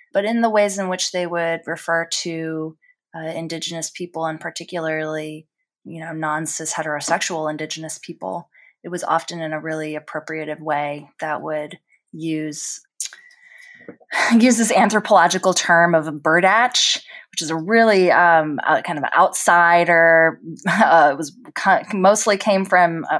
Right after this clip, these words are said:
it was a word created by colonists to describe the, <laughs> the, the non-cis heteronormative kinds of genders and sexualities that they saw amongst the indigenous people of North America when they, when they arrived.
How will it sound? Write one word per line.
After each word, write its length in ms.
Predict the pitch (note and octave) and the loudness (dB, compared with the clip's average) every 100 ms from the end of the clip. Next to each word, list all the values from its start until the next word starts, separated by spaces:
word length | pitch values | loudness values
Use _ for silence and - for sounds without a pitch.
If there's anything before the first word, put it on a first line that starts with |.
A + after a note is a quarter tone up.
| C3 | -2
it 100 | D3+ | -2
was 120 | D#3 | -2
a 40 | D#3 | 0
word 340 | F3+ F#3 F3 | 4 4 2
created 300 | - F3 E3 | 0 0 2
by 140 | D3+ | 0
colonists 600 | D3 D#3+ E3+ E3 D#3+ - | 2 4 4 4 2 -2
to 60 | C3 | -10
describe 680 | - - - D3 D3+ D3+ C#3+ C3 | -4 -2 2 4 4 2 -2 0
the, 420 | D#3 D3+ D3+ D#3+ - - | 4 6 4 2 -6 -20
<laughs> 200 | - - | -18 -4
the, 200 | G3 A3+ G3+ | 2 4 4
the 80 | |
non-cis 840 | F#3+ F#3 F#3+ A3 - - F#3 F#3 C#3 | 4 6 6 4 2 2 4 4 4
heteronormative 1120 | F3+ F3+ F3 E3+ E3 E3 D#3+ D#3 D3+ D#3 - - - | 4 6 6 6 6 4 4 6 4 2 -8 -16 -4
kinds 320 | F3 D#3+ D#3 | -2 0 2
of 340 | C#3+ D3+ D3+ - - - | 4 4 0 -14 -18 -8
genders 600 | D3 C#3+ D3+ D3 C3 D#3+ - | 0 2 4 4 2 0 -4
and 320 | C#3 D3+ C3+ D3 | 0 0 0 -2
sexualities 880 | - - - C3+ D3 C#3 C#3+ A#2 - D3+ | -4 -4 0 4 4 2 -2 -6 -4 0
that 300 | B2 A2+ D#3+ | 2 2 0
they 320 | D3 C#3 C3+ | 0 0 -4
saw 720 | - F3+ B3 F3+ D#3+ A2+ E3 | 0 4 6 8 6 6 4
amongst 480 | E3 D3+ D3+ - - | 4 0 0 -6 -2
the 160 | D#3+ D3+ | 0 0
indigenous 480 | D3+ C#3+ D3 C#3 | -2 -4 -6 -6
people 340 | - C#3+ D#3 E3 | -8 -4 0 2
of 420 | - D3 C#3+ - | 4 2 0 -4
North 260 | D#3+ C#3+ D3 | -4 -4 -6
America 720 | D3+ D#3 G#3+ A3 E3 D3+ D3+ | -2 2 2 2 2 4 2
when 260 | D#3 D3+ D3 | -2 -6 -6
they, 360 | D3 D3 D3 C#3+ | -6 -6 -8 -10
when 140 | D3+ | -10
they 140 | D3 D#3 | -10 -8
arrived. 760 | E3 F#3 F3+ D3+ D3+ - | -2 2 4 2 -2 -10